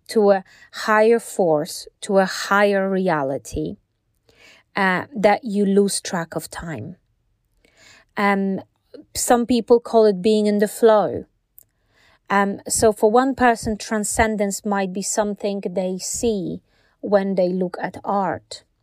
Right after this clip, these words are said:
For another person, it might be being in the church, praying, or meditating. Uh, since I'm a content creator and a writer, for me, this happens when I write.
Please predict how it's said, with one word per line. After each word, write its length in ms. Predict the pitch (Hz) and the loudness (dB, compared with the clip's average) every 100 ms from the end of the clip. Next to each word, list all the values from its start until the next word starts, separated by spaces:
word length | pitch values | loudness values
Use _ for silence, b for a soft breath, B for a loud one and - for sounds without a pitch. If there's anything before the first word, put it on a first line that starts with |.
| _ _ _ _ _ _ _ _ _ - | _ _ _ _ _ _ _ _ _ -4
For 140 | 208 | 0
another 340 | 202 208 214 214 | 2 2 2 2
person, 480 | 226 208 - 208 | 2 0 0 -4
it 80 | 196 | -2
might 260 | 208 202 196 | -2 -2 -2
be 120 | 214 | -4
being 340 | 202 220 214 | 0 0 0
in 140 | 220 214 | -2 -2
the 80 | 226 | -4
church, 580 | - 254 214 - - | -2 0 0 -2 -12
praying, 540 | - 220 214 185 - - _ _ _ _ _ - | -6 -2 -2 -4 -10 -16 _ _ _ _ _ -2
or 120 | 214 | 0
meditating. 1000 | 208 220 220 - 151 139 - 78 85 - _ _ b b b b _ | 4 2 2 -4 -6 -6 -8 -12 -12 -16 _ _ b b b b _
Uh, 200 | 208 196 - | 0 0 -4
since 540 | - - 233 247 247 - | -6 2 2 2 -2 -6
I'm 160 | 214 214 | -4 -4
a 40 | |
content 560 | 208 - 214 208 220 - | -4 -2 -4 -2 -4 -6
creator 600 | - 214 208 214 - 226 | -4 0 2 0 -2 -4
and 220 | - 208 | -4 -4
a 60 | 190 | -2
writer, 440 | 196 202 208 220 | -2 -2 -2 -8
for 220 | 190 - | -12 -6
me, 440 | 202 196 208 262 294 b b b | -4 -2 0 -2 -4 b b b
this 260 | - 196 - | -2 -2 -2
happens 500 | 196 185 190 185 - | -4 -4 -6 -8 -8
when 140 | 180 | -8
I 100 | 160 | -6
write. 540 | 143 139 - - - | -6 -8 -10 -16 -20